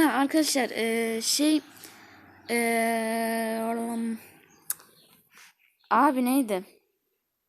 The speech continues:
Ha, e, Shelly'nin arkadaşlar, bunu birçoğunuz bilmiyordur. Shelly'nin yıl-, e, ilk yıldız gücü, e, bil-, biliyorsunuz ki yavaş savaştı.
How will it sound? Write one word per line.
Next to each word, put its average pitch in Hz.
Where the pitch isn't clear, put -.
Ha, 269
e, 233
Shelly'nin 330
arkadaşlar, 247
bunu 254
birçoğunuz 285
bilmiyordur. 269
Shelly'nin 285
yıl-, 269
e, 208
ilk 320
yıldız 247
gücü, 254
e, 226
bil-, 269
biliyorsunuz 254
ki 277
yavaş 277
savaştı. 240